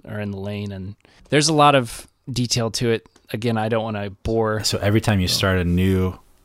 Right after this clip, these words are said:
Speaker 2: like, round or, like, a game,
Speaker 1: Yeah.
Speaker 2: you have to basically, you have to, like, know who to kill, how to get money, what to purchase, the,
Speaker 1: Mm-hmm.
Speaker 2: like, the route of how you're gonna upgrade, and you upgrade your character to support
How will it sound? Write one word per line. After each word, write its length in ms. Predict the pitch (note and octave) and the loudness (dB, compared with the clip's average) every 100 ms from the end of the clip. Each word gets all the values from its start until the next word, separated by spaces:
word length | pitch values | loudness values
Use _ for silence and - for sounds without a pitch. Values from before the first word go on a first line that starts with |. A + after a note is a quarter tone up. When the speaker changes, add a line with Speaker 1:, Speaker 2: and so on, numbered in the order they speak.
| _ | _
Speaker 2:
like, 140 | F2+ F2 | -8 -4
round 440 | F#2 F2+ E2+ D#2+ | -2 -2 -2 -2
or, 60 | D#2+ | -4
like, 180 | D#2+ F2 | -4 -6
a 40 | |
game, 520 | D#2 E2+ D#2 D2+ D#2+ - _ - | -4 -4 -4 -6 -8 -14 _ -10
Speaker 1:
Yeah. 240 | A#2 F2+ - | -6 -6 -4
Speaker 2:
you 180 | F#2+ F2 | -2 0
have 120 | E2 | 0
to 100 | F2+ | -4
basically, 800 | E2+ E2+ - - F2 D#2+ D#2 - _ - _ _ _ _ _ _ _ | -2 0 -2 -4 -4 -4 -6 -10 _ -20 _ _ _ _ _ _ _
you 120 | - | -6
have 80 | F2 | -4
to, 80 | F#2+ | -2
like, 140 | E2 | -2
know 720 | E2 E2+ E2+ E2+ E2+ E2+ - - - | 0 0 0 0 0 -2 -6 -14 -4
who 180 | F#2+ | -2
to 80 | E2 | -2
kill, 360 | - F2+ E2 D#2+ | -2 -2 -2 -2
how 160 | F2 | -2
to 80 | E2 | -2
get 140 | E2+ D#2+ | -2 -2
money, 420 | E2+ E2+ E2 E2+ | -2 -2 -2 -4
what 200 | E2 E2+ | -4 -6
to 60 | - | -6
purchase, 720 | - E2+ - E2+ E2 - - _ _ - - | -4 -4 -4 -4 -4 -6 -10 _ _ -18 -4
the, 80 | B2+ | -2
Speaker 1:
Mm-hmm. 280 | A2+ A2+ G2+ | 0 -4 -4
Speaker 2:
like, 180 | F#2 E2+ - | -4 -4 -8
the 320 | G#2 F#2+ F#2+ | -6 -2 -2
route 380 | E2 F2 F#2 - | 0 0 0 -2
of 240 | F#2 E2+ | -6 -4
how 180 | D#2 F2+ | -2 -2
you're 140 | E2+ E2+ | 0 0
gonna 140 | F2 | -2
upgrade, 600 | D2+ D#2+ - E2+ E2 E2+ - _ - | -4 -8 -6 -4 -4 -6 -10 _ -6
and 140 | F2+ | -2
you 120 | F#2 | 0
upgrade 380 | F#2 F#2 G2 F2+ | 0 0 0 0
your 100 | E2+ | -2
character 400 | - F2+ E2+ E2 | -4 -4 -4 -8
to 100 | D#2+ | -8
support 560 | - F2 - F2+ E2+ | -8 -8 -6 -4 -4